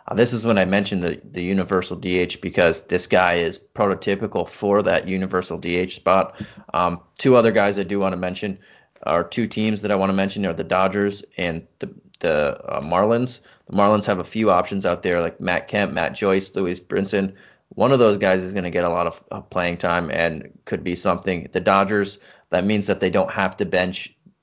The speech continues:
uh, Young Jock or, or Pollock at all. All those two can play along with, um, their other outfield guys. So, uh, depending on who's available, I mean, Jock would probably still sit against, uh, left-handers 'cause he can't hit 'em, and maybe Kiki Her-,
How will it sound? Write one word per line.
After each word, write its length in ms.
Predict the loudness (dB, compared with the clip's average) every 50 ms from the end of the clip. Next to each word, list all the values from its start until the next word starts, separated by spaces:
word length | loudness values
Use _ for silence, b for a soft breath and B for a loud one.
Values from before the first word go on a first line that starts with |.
| _ -6
uh, 280 | -2 0 0 2 0 0
Young 320 | -2 -2 -2 0 0 -2 -2
Jock 460 | 0 2 2 2 2 0 -2 -4 -12 -6
or, 380 | -2 2 2 2 2 0 -2 B B B B B B
or 200 | -6 -4 -2 -2
Pollock 460 | -2 2 2 4 4 4 2 2 2
at 120 | 2 2 4
all. 380 | 4 4 4 4 2 -2 -10 -12
All 260 | -6 -4 -4 -4 -6 -8 -18 _ -12
those 280 | -6 -4 -4 -4 -4 -6
two 120 | -10 -10
can 160 | -8 -8 -8
play 280 | -4 0 2 4 4 4
along 320 | 2 0 0 -2 -2 -2
with, 260 | -4 -4 -6 -6 -8 _ _ -14 -10
um, 220 | -10 -10 -10 -10 -14 _ _ _ -4
their 120 | -2 0
other 200 | 0 0 2 2
outfield 400 | 2 2 2 0 -2 -4 -2 0
guys. 360 | 2 2 2 2 0 -4 -8 -10
So, 340 | -4 -2 -2 -2 -2 -4 b b b b b b b b b _ _ _ _ _ _ _ -4
uh, 80 | -4
depending 500 | -4 -2 -2 -2 0 2 2 2 2 2
on 140 | 2 0 0
who's 200 | 0 -2 -2 -2
available, 420 | -2 0 2 2 2 2 2 2 2
I 100 | 2 2
mean, 260 | 0 -2 -4 -8 -12 _ _ _ -8
Jock 340 | -2 2 2 2 2 2 -2
would 120 | -4 -2
probably 380 | 0 2 2 0 0 -4 -6 -6
still 280 | -8 -8 -6 -4 -4 -4
sit 260 | -4 -2 -2 -2 -2
against, 480 | -2 -4 -2 -2 -2 -4 -8 -14 -18 -14 -8
uh, 180 | -6 -4 -4 -2
left-handers 560 | -2 -2 -2 -2 -2 -2 -2 0 0 -2 -4 -4
'cause 160 | -10 -14 -12
he 60 | -10
can't 200 | -6 -6 -6 -4
hit 140 | -2 0 0
'em, 160 | 0 0 -2 B B B B B B
and 160 | -6 -2 0 0
maybe 200 | 0 0 -2 -4
Kiki 420 | -6 -6 -6 -6 -4 -4 -4 -4
Her-, 200 | -4 -6 -10 -10